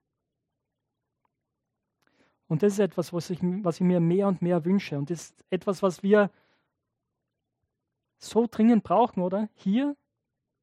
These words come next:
und was unsere Welt, unsere Gesellschaft so dringend braucht. Äh, du brauchst nicht lang in die Zeitung oder in die Nachrichten oder auf deine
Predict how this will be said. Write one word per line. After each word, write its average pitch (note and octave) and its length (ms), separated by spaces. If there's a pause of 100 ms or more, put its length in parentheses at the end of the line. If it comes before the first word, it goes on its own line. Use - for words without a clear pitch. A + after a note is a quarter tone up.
(640)
und E3+ 140
was F3 160
unsere G3 420 (100)
Welt, G3 340
unsere F3 180
Gesellschaft G3 560
so D#3+ 160
dringend D3 340
braucht. - 440 (2500)
Äh, G3+ 140 (180)
du D#3+ 60
brauchst F3+ 320
nicht A3 240
lang G#3+ 580
in F#3 100
die F3 100
Zeitung G3 400
oder G3 140
in F#3 80
die F#3 80
Nachrichten G3 540
oder F3 220
auf E3+ 160
deine F3+ 400